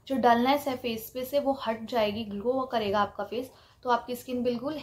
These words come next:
हेल्दी स्किन ये सीरम बहुत अच्छे से बना देगा, बहुत, बहुत ज़्यादा अच्छे से। और बेस्ट पार्ट है कि आपको इसके जो रिजल्ट्स हैं वो सिर्फ एक हफ्ते में देखने मिल जाएंगे,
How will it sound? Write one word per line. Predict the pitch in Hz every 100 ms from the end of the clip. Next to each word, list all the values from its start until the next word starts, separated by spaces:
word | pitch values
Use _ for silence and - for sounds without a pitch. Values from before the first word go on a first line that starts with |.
| -
हेल्दी | 240 226 240
स्किन | - 240
ये | 233 269 - _ _ _ _ -
सीरम | 247 247 269 202 -
बहुत | 214 - 247
अच्छे | 247 - 226
से | 233
बना | 202 180
देगा, | 180 185
बहुत, | 190 190 196 240 208 -
बहुत | 196 190 214 208
ज़्यादा | 202 196
अच्छे | 190 - 180
से। | 185 - _ _ _ _ _ _ _ _ _ - -
और | 262 294 - - - - -
बेस्ट | 254 277 311
पार्ट | 285 294
है |
कि | 285
आपको | 302 294 294
इसके | 294 - 302
जो | 311 294
रिजल्ट्स | 247 240 269 294
हैं | 294
वो | 294
सिर्फ | 294 339 -
एक | - 285 277
हफ्ते | 262 277
में | 269 247
देखने | 226 233 240
मिल | 208
जाएंगे, | 190 185 170 165 165